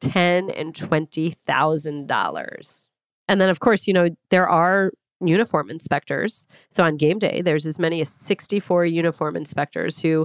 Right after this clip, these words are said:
make sure that everybody's looking clean. You know, the socks must be the right color and they have to be pulled up to the right spot. And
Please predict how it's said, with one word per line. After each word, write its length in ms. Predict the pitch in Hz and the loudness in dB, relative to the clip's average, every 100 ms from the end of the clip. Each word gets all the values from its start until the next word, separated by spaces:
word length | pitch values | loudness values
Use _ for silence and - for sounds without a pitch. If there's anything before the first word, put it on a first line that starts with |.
| - | 0
make 220 | 180 190 | 0 0
sure 420 | - 175 160 170 | 0 2 2 0
that 220 | 160 160 - | 0 -4 -2
everybody's 540 | 143 165 160 170 180 | -2 0 2 0 2
looking 260 | 160 - 175 | 0 -2 -6
clean. 460 | - 185 170 170 | -2 0 0 -2
You 80 | 165 | -2
know, 100 | 151 | -2
the 100 | 143 | -4
socks 600 | - - 151 160 - - | -4 2 4 4 0 -2
must 300 | 190 175 - | 2 2 2
be 480 | 175 170 170 170 175 - - | 2 4 4 4 0 -4 -4
the 80 | 160 | 0
right 260 | 147 165 185 | 2 2 0
color 720 | - - 180 180 180 180 180 180 | 0 2 4 6 6 4 4 4
and 160 | 165 | 2
they 80 | 165 | 0
have 140 | 175 180 | -2 -2
to 80 | |
be 100 | 190 | -4
pulled 380 | 185 - 175 185 | -2 2 4 4
up 180 | 175 180 | 4 2
to 120 | - | 0
the 120 | 180 | 2
right 260 | 147 180 185 | 2 0 -2
spot. 880 | 143 143 170 170 185 180 180 180 175 | -8 -6 0 4 4 4 4 2 2
And 340 | 151 147 151 | 0 -2 -10